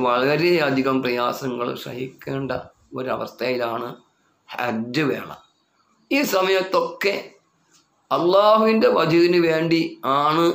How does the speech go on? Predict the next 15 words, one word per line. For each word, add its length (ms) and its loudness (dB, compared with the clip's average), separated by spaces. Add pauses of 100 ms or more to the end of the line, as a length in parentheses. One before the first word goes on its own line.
എന്ന് 220 -2
മനസ്സിലാക്കി 680 -4 (200)
അത് 220 -8 (100)
ക്ഷമിക്കുക. 540 -16 (760)
നമ്മളൊക്കെ 680 0 (260)
പലരും 480 0 (560)
എത്രയോ 460 0 (200)
കഠിനാധ്വാനം 1040 0
ചെയ്യുന്നവരാണ്. 600 -4 (1500)
പല 180 2 (100)
തൊഴിലുകളും 640 4
ചെയ്യുന്നുണ്ടെങ്കിൽ 680 2 (120)
വളരെയധികം 1040 2
കഠിനാധ്വാനം 960 2
ചെയ്യുന്നവർ 460 0